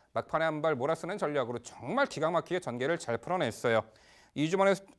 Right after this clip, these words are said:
서둘러 출전하죠. 다시 한번 직전, 자, 입상을 이끌어낸 기수인 능력, 유현명 기수가 다시 한번 계승을 합니다. 이번에 게이트 안쪽이고. 어떻게 해야지 하이페이스 단거리에서 입상을 시킬 줄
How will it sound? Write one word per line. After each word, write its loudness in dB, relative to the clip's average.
서둘러 2
출전하죠. 0
다시 -4
한번 0
직전, 0
자, -2
입상을 -2
이끌어낸 0
기수인 -4
능력, -2
유현명 0
기수가 -4
다시 0
한번 0
계승을 -4
합니다. 0
이번에 -2
게이트 -2
안쪽이고. -6
어떻게 2
해야지 4
하이페이스 2
단거리에서 2
입상을 -2
시킬 0
줄 -2